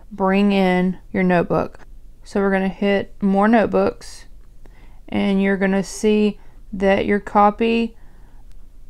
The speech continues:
of your planner is gonna be right here. So we're gonna click on it,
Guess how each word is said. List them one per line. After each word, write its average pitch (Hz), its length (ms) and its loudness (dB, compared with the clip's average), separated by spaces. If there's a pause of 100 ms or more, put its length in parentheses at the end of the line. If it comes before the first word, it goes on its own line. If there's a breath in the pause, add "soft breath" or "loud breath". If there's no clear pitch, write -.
(140)
of 214 160 4
your 233 100 2
planner 202 400 2
is 190 160 -2
gonna 190 240 0
be 190 500 2 (240)
right 190 300 0
here. 185 260 2
So 190 220 -2
we're 180 80 0
gonna 180 160 -2
click 214 240 -4
on 240 180 4
it, 254 200 0